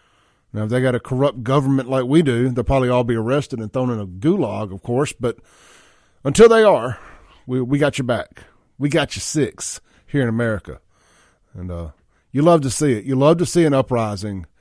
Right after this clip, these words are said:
against a tyrannical government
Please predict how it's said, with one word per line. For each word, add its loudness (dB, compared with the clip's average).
against 0
a -2
tyrannical -4
government -2